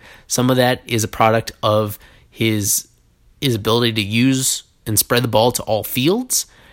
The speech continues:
as well as his speed out of the box, his acceleration.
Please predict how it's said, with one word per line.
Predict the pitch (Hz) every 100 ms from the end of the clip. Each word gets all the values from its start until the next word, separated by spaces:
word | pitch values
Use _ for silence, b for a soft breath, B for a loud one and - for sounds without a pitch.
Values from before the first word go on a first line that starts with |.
| b -
as | 123
well | 113 110 113
as | 90 107 101 -
his | 107 95
speed | - 143 160 190 202
out | 127 113
of |
the | 107
box, | 110 123 160 -
his | 120 110
acceleration. | - 120 110 80 127 165 202 226